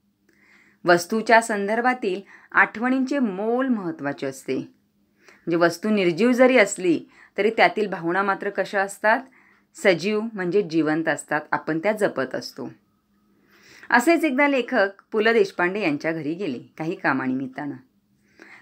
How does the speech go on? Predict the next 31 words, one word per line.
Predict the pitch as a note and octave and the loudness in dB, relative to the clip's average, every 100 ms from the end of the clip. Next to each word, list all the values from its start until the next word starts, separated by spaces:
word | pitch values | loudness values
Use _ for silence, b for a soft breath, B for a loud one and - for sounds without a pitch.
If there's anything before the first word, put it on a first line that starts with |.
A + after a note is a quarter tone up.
| B | B
काम | B3 D4 | 6 6
झाल्यावर | D4 D4 D#4 | 6 4 2
निघण्याच्या | D4 A#3 F#3+ A3 C4+ C#4+ | 0 -2 -4 -4 -4 -2
तयारीत | C4 C4 C4 | -2 -4 -6
असतानाच | C4 C#4 G3 F3+ - B B | -2 2 4 4 0 B B
त्यांच्या | A#3 A#3+ D4 | -2 0 -2
सुविद्य | - B3 A#3+ A#3+ C#4 | -2 -2 -2 -2 -2
पत्नीने | D4 G#3 - A3+ E3+ | 0 0 -2 -2 0
त्यांना | E3 G3 F#3+ G#3 | 0 -4 -4 -4
एक | G3+ A#3 | -4 -4
शाल | - F#3+ C3+ C3 | -4 -2 0 -2
दिली. | B2+ B2 B2+ _ _ _ _ b b b - | -4 -6 -10 _ _ _ _ b b b -4
त्यांना | F#3+ A3 | 0 0
खूप | - D#4 | 0 2
आनंद | C4 C4 C#4 | 4 4 2
झाला, | D#4 E4 C4 B2+ - _ b b - | 4 4 2 0 -6 _ b b -2
त्यांना | F#3 | 0
त्यांचा | G#3 A3 A#3+ | 0 0 0
गौरव | G3 G3 G3+ B3+ | 4 4 4 2
झाल्यासारखं | B3 B3 B3 B3 B3 | 2 -2 -2 -4 0
वाटलं, | A3+ - C3+ B2 _ b b b - | 0 0 -8 -10 _ b b b -8
कारण | E3+ | -4
मोठ्या | E3 E3+ - B3+ | -4 -6 -2 -2
व्यक्तीच्या | C4 B3 - A3+ G#3 | 0 -2 -4 -6 -6
हातून | E3 D#3+ - D3+ F3+ A3 | -6 -8 -6 -6 -6 -8
असे | - F3+ | -10 -10
काहीतरी | F3 E3 E3+ A3 A#3 A#3+ | -6 -6 -6 -4 -2 0
मिळणे | A#3+ A#3 A#3+ | 0 0 0
म्हणजे | B3 B3+ | 0 -2
भाग्यच | B3 C#4 C4 C#4 B3 | -4 -4 -2 -2 -2
ना. | A#3+ | -4